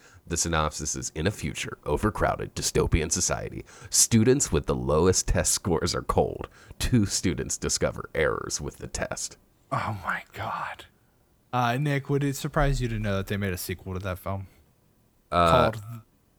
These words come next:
Speaker 2: The
Speaker 1: The
Speaker 2: Thinning, New World Order. <laughs>
Speaker 1: Oh, really? Well, The Thinning was a series, I thought. Oh, no, it's a movie, and then they made a sequel. Wow, we should watch those.
Speaker 2: Um, the plot here
Speaker 1: I Hate My
Speaker 2: af-
Speaker 1: Selfie, too. He did I Hate Myself and I Hate My Selfie.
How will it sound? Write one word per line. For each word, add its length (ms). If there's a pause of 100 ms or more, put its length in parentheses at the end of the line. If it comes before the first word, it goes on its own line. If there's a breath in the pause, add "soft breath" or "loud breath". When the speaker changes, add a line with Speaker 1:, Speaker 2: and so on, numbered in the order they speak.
Speaker 2:
The 100
Speaker 1:
The 60
Speaker 2:
Thinning, 600
New 340
World 360
Order. 360
<laughs> 60 (440 loud breath)
Speaker 1:
Oh, 100
really? 240
Well, 140
The 120
Thinning 320
was 200
a 60
series, 920
I 140
thought. 400
Oh, 100
no, 140
it's 120
a 40
movie, 480 (160)
and 180
then 140
they 100
made 220
a 80
sequel. 380
Wow, 320
we 180
should 120
watch 280
those. 300 (1300 soft breath)
Speaker 2:
Um, 420 (280)
the 220
plot 360
here 520
Speaker 1:
I 140
Hate 240
My 100
Speaker 2:
af- 80
Speaker 1:
Selfie, 400
too. 340
He 120
did 160
I 80
Hate 180
Myself 400
and 80
I 80
Hate 220
My 80
Selfie. 480